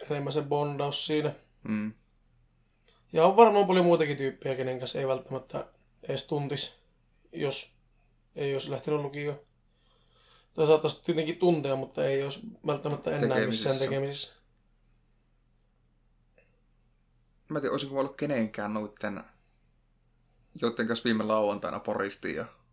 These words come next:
Speaker 2: piletettiin, niin olisinko vaan kenenkään niitten kanssa tekemisissä, niin en varmaan.
Speaker 1: En mäkään varmaan, en mä... No en tiedä. No saattaisi ehkä joidenkin kanssa olla, kenen kanssa
Speaker 2: Joo.
Speaker 1: oli enemmän yläasteella tekemisissä. En kyllä siltikään, en mä, en mä nytkään oo.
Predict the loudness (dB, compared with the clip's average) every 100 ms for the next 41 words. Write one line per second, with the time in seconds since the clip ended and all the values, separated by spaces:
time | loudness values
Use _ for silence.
0 | _ _ _ 0 2 0 -2 -6 -6 -4
1 | -2 0 0 2 0 0 -6 -8 -12 -10
2 | -10 -10 -10 -6 -4 -2 -2 -4 -10 -18
3 | _ 4 4 6 4 4 2 2 4 4
4 | 4 -4 _ _ _ _ _ -4 4 6
5 | 6 4 8 8 6 -6 _ _ _ _
6 | _ _ _ _ -6 2 2 2 4 4
7 | 6 6 6 4 -4 -6 -2 -2 -2 0
8 | 4 4 4 4 6 6 8 8 8 8
9 | 6 -2 -4 -6 -8 -10 -10 -10 -12 _
10 | _ _ _ _ _ _ _ _ 4 4
11 | 4 2 2 0 0 2 4 4 4 4
12 | 4 4 2 -8 -10